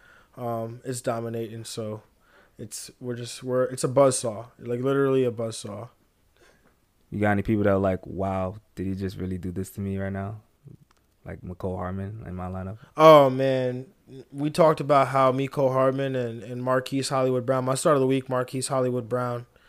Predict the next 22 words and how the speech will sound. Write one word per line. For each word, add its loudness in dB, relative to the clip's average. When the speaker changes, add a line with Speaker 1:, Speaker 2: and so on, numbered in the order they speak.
Speaker 1:
they 4
combined 4
for 0
four 6
point 0
one 0
points, -2
I 0
think, -6
in -2
my, -2
in -6
my, -2
uh, 0
Speaker 2:
<laughs> -4
Speaker 1:
half -2
point 0
P 0
P -4
R 0
league. -4
And, -2